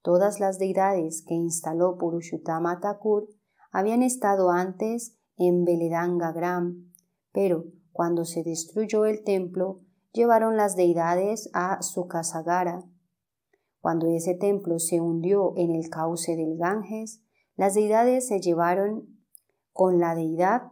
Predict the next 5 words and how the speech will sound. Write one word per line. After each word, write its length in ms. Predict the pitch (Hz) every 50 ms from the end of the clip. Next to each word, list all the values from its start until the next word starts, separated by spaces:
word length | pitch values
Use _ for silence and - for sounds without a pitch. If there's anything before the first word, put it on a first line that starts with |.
| _
de 320 | - 185 175 160 175 165 165
Yanavamata 1040 | 165 175 165 165 170 170 175 180 196 202 214 220 208 196 196 - 190 190 196 - _ _ _ _ _ _
a 380 | - 196 202 220 240 240 - _ _ _
Sahevadanga 1300 | - - - - 190 170 170 147 156 180 175 165 165 165 165 175 180 196 202 202 196 208 208 214 - - - _ _ _ _ _
Bedigram. 920 | - 175 170 170 170 170 170 170 - 165 165 165 165 165 170 170 175 180